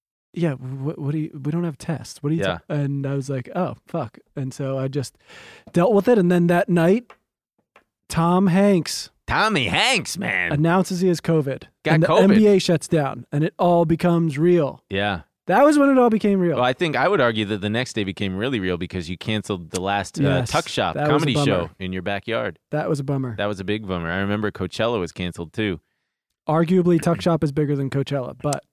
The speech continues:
Speaker 2: I would agree with that. That same day, Thursday, the S and P was down nine point six percent or two hundred and sixty points. Trump tried to calm the markets, uh, but it did not help.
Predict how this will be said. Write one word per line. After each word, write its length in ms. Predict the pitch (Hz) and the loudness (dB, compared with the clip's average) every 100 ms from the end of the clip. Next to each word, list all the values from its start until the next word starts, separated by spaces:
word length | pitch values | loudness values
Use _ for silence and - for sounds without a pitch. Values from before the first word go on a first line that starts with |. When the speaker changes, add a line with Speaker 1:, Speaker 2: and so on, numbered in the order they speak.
| _ | _
Speaker 2:
I 240 | 104 104 | 0 0
would 180 | 98 95 | 0 0
agree 280 | 92 87 92 | -2 -4 -4
with 140 | 87 | -4
that. 260 | 92 95 120 - - | -6 -6 -6 -12 -6
That 160 | 123 135 | -2 -2
same 320 | - 147 170 | 0 0 2
day, 320 | 156 190 135 | 2 2 0
Thursday, 580 | - 156 190 110 98 98 | 0 -2 -2 -2 0 0
the 140 | 101 | 0
S 140 | 113 - | -2 -2
and 120 | 123 | -4
P 140 | 139 | -2
was 140 | 139 107 | -2 -2
down 380 | 113 110 107 107 | -2 -2 -2 -2
nine 520 | 127 160 214 208 160 | 0 2 2 0 -2
point 340 | - 135 131 - | -2 -2 -4 -4
six 260 | - 107 | -4 -4
percent 440 | - 104 - 101 87 | -6 -10 -4 -4 -4
or 80 | 98 | -10
two 240 | - 165 | -6 -4
hundred 240 | 160 160 127 | -4 -4 -4
and 100 | 101 | -6
sixty 360 | - 156 - 104 | -6 -8 -10 -14
points. 600 | - 156 127 - - - _ _ _ - | -6 -4 -4 -8 -18 -20 _ _ _ -8
Trump 300 | - 151 - | -4 -4 -2
tried 240 | 151 143 | -2 -2
to 60 | 131 | -2
calm 340 | - 139 139 | -2 -2 0
the 80 | 131 | -2
markets, 640 | 120 131 135 143 - - 117 | 0 -2 -2 -4 -4 -6 -2
uh, 320 | 113 107 107 | 0 0 0
but 160 | 104 104 | -2 -4
it 140 | 104 _ | -6 _
did 220 | 113 90 | -8 -4
not 320 | 101 101 101 | -4 -4 -4
help. 360 | - 98 87 | -4 -4 -4